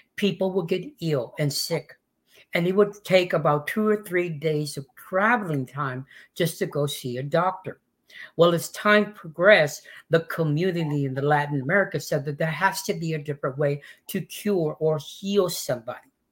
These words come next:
So they started developing, um, ideas, tips, healing ways, and processes. And this is where the development of this community called curanderos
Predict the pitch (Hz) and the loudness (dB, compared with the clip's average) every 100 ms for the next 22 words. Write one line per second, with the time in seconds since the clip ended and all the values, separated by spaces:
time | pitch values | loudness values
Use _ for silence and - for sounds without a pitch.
0 | _ - - - - 185 190 226 - 208 | _ -20 -20 -12 0 4 6 6 4 4
1 | 180 170 147 147 135 156 160 156 160 151 | 4 4 -2 -2 0 2 4 2 -2 -2
2 | 143 _ - - - 156 139 - 156 170 | -4 _ -20 -8 0 2 2 0 0 0
3 | 160 165 165 151 127 - - - 175 156 | 0 -2 0 0 0 -6 -14 -4 0 0
4 | - - - _ _ _ - 190 175 175 | -2 -16 -20 _ _ _ -8 -6 -2 0
5 | 160 147 151 147 - 143 139 - 175 160 | 2 2 2 0 -4 -6 -6 -6 -4 -4
6 | - - - - - - _ _ _ - | -6 -10 -12 -16 -20 -20 _ _ _ -20
7 | - 160 165 170 - 202 - 160 156 147 | -4 2 2 2 0 -2 -2 -2 0 -2
8 | 147 202 220 165 147 139 151 147 143 - | 2 4 4 2 -2 -4 -6 -4 -6 -8
9 | 151 151 214 233 160 139 - 151 143 - | -6 -2 0 0 -2 -6 -2 0 0 -2
10 | 147 135 131 135 196 170 135 | -2 -2 -2 4 6 6 2